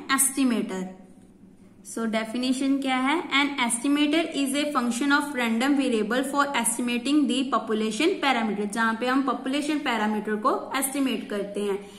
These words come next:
It is expressed as a function of sample variance। An estimator is itself a random variable। जो हमारा एस्टिमेटर है वो itself ही रैंडम वेरिएबल होता है।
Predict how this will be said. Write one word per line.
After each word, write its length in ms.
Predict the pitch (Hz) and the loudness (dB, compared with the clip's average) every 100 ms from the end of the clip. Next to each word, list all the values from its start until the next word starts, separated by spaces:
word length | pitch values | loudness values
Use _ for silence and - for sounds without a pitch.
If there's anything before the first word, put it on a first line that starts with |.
| - - | -20 -6
It 240 | 277 311 330 | 0 2 4
is 240 | 330 - 277 | 2 2 -2
expressed 680 | 277 - - 294 294 - 254 | -4 -6 -2 0 -2 -4 0
as 240 | 247 247 254 | 0 0 0
a 40 | 277 277 269 | -2 -2 -2
function 420 | 233 226 285 254 | -2 0 0 4
of 120 | 277 311 - | 4 2 0
sample 440 | 240 220 - 320 302 254 | -2 0 2 2 2 2
variance। 400 | 208 196 202 - - - - - | 2 0 -4 -8 -14 -20 -4 4
An 200 | 302 311 277 | 4 4 2
estimator 540 | 262 302 294 294 320 311 294 | 0 2 2 4 2 2 0
is 120 | 294 - 254 | -2 -2 -4
itself 400 | - 262 254 254 - - - | -2 -2 -2 -2 -8 -12 -4
a 400 | 226 247 302 294 | 0 2 0 0
random 400 | 285 269 262 233 | 2 2 2 2
variable। 340 | 214 202 202 | 2 0 -2
जो 180 | 208 247 | -2 0
हमारा 300 | 247 247 247 247 | 0 0 -2 -4
एस्टिमेटर 500 | - - 254 254 262 | -4 -2 0 0 0
है 200 | 269 320 - - - | 2 0 -2 -12 -2
वो 120 | 277 285 277 | 0 0 0
itself 500 | 277 - 320 330 - | -4 0 2 2 2
ही 160 | 269 254 359 - - - | 0 2 0 -2 -8 0
रैंडम 320 | 285 277 269 | 2 4 4
वेरिएबल 440 | 233 208 196 208 | 2 2 0 0
होता 340 | 202 196 196 196 | -2 -4 -6 -6
है। 260 | 190 - | -6 -12